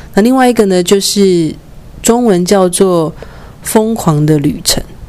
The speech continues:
我看一下它的英文叫什么，《疯狂的旅程》，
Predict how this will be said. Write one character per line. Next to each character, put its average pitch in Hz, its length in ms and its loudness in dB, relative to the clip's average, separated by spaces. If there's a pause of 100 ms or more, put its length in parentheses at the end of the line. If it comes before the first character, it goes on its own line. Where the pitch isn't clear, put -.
(520)
我 175 60 -2
看 226 200 2
一 - 20 2
下 226 100 2
它 226 140 2
的 202 220 2
英 190 180 2
文 160 160 2
叫 165 160 2
什 160 200 -2
么， 135 120 -4 (120)
《疯 185 240 0
狂 160 200 0
的 147 200 0
旅 139 160 -4
程》， 147 200 0